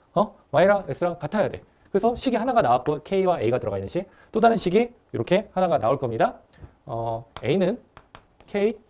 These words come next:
A 제곱, 이에 마이너스 A. 이 식이 하나 나올 거야. 그럼 이 식을 연립해서 풀면 돼요. 어? 연립해서 어떻게 풀까? 자, 음, 양쪽에 A로 나눠주면은 이렇게 되고, 아, K, A,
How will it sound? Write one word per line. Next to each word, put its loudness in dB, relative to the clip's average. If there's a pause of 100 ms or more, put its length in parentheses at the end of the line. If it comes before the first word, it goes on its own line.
(340)
A 2
제곱, -2 (380)
이에 -2 (160)
마이너스 -6
A. 2 (160)
이 -8
식이 -6
하나 -6
나올 -8
거야. -14 (320)
그럼 4
이 2
식을 4
연립해서 2
풀면 -2
돼요. 2 (440)
어? -4 (100)
연립해서 -2
어떻게 -4
풀까? -6 (540)
자, 4 (120)
음, -4
양쪽에 0 (260)
A로 4
나눠주면은 0 (580)
이렇게 -2
되고, -2
아, -10 (580)
K, -2 (140)
A, 0